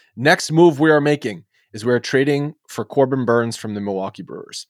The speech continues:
Another decision we were deciding between is, do we pursue Burnes or do we go after someone like Montgomery,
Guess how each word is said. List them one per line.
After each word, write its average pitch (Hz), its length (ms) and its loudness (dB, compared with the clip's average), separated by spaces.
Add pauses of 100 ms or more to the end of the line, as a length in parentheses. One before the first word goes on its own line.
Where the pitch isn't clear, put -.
(400)
Another 113 280 2
decision 135 460 0
we 123 80 2
were 120 340 0
deciding 113 440 -4
between 110 360 -8
is, 127 140 -4
do 113 120 -12
we 101 100 -4
pursue 104 380 -10
Burnes 180 520 2
or 120 140 0
do 107 60 -6
we 101 120 -8
go 95 160 -4
after 98 180 -10
someone 104 320 -12
like 92 200 -14
Montgomery, 165 500 0